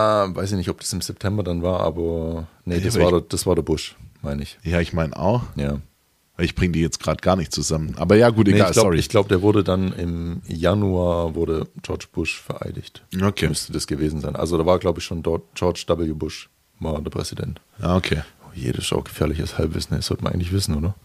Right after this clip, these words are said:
Speaker 2: Ja, aber wie gesagt, zu Clinton und, äh, elfter neunter bring ich mal so gar nicht zusammen.
Speaker 1: Mhm.
Speaker 2: Aber gut, whatever, anderes Thema.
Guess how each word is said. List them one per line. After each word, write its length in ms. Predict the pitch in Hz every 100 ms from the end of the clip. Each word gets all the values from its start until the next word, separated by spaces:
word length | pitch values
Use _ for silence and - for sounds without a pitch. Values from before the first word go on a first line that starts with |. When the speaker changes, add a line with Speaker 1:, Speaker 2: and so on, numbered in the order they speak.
| _ _ _ _ - - - - - - - - -
Speaker 2:
Ja, 60 | -
aber 160 | 127 104
wie 100 | 110
gesagt, 340 | 127 131 101
zu 80 | 90
Clinton 460 | - 104 143 117
und, 420 | 113 101 98 - -
äh, 420 | 87 92 92 85
elfter 300 | 87 95 -
neunter 220 | 92 104
bring 140 | 95 98
ich 60 | 92
mal 140 | 90
so 80 | 82
gar 220 | 85 85
nicht 140 | 78 -
zusammen. 340 | 76 73 76 90 87 85
Speaker 1:
Mhm. 80 | 90 - - _ _
Speaker 2:
Aber 200 | - 101
gut, 280 | 117 117 - - -
whatever, 440 | 85 95 90 82 -
anderes 260 | 90 82
Thema. 300 | - 78 73